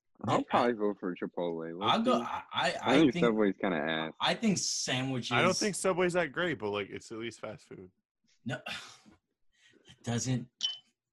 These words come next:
Speaker 2: All right. <laughs> I. <laughs> Damn it. I think the id-, okay, whatever. Okay, move on. Also,
Speaker 1: What's your vote?
Speaker 2: okay, I, I'm gonna go with Chipotle, I believe,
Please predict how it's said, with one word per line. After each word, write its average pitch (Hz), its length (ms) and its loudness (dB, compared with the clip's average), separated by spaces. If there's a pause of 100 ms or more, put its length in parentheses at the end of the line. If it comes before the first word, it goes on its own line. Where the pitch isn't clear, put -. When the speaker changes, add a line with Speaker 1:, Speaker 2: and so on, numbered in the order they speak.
(180)
Speaker 2:
All 82 100 -12 (580)
right. 131 100 -2 (240)
<laughs> - 300 -20
I. 185 240 6 (640)
<laughs> 185 100 2 (260)
Damn - 220 -14
it. - 120 -20 (580)
I 156 120 6
think 220 260 4
the 180 160 4
id-, 135 220 2 (100)
okay, 90 200 -10
whatever. 185 400 4
Okay, 127 360 -2
move 127 160 2
on. - 200 2 (420)
Also, 180 360 4
Speaker 1:
What's 185 120 4
your 156 120 10
vote? 180 440 8 (300)
Speaker 2:
okay, 165 500 4
I, 147 240 2
I'm 156 120 0
gonna 202 160 4
go 233 120 8
with 220 100 4
Chipotle, 208 600 2
I 131 120 4
believe, 113 480 0